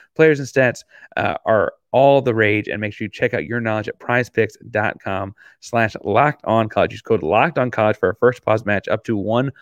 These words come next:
hundred dollars. It means you put a hundred, they add, they match with a hundred. Go to prize picks dot com slash locked on college and choose code locked on college for a first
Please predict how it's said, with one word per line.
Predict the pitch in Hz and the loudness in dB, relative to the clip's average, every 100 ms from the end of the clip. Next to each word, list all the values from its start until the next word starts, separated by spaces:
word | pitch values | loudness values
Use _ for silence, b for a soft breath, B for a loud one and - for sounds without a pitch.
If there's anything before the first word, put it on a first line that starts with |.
| b _ | b _
hundred | 151 156 143 | -2 0 2
dollars. | 156 104 - | 4 2 -2
It | |
means | 117 117 | -6 -4
you | - | 0
put | 156 | 2
a | 151 | 2
hundred, | 147 147 135 - | 0 -4 -6 0
they | 110 | 2
add, | 92 104 - 110 | 2 0 -6 -6
they | |
match | 110 110 107 | 0 0 0
with | 107 | -2
a | |
hundred. | 107 104 104 B B 120 | 0 0 -2 B B -8
Go | |
to | 110 | -4
prize | 147 151 | -2 0
picks | - 127 - 107 | 0 -2 -4 -4
dot | 110 127 - | -2 -2 -4
com | 117 107 | -4 -4
slash | 104 101 - | -6 -8 -6
locked | 101 127 147 | -4 -4 -4
on | 101 120 | -6 -6
college | 107 90 92 _ b b b | -6 -8 -8 _ b b b
and | 135 156 131 | -4 -2 -2
choose | 131 117 | -4 -4
code | - 104 92 - - | -2 0 0 -4 -6
locked | 110 101 - | -2 -2 -4
on | 98 | -6
college | - 160 131 - B B | -2 0 0 -4 B B
for | 120 104 | 2 2
a | - - | 2 2
first | 165 170 | 2 2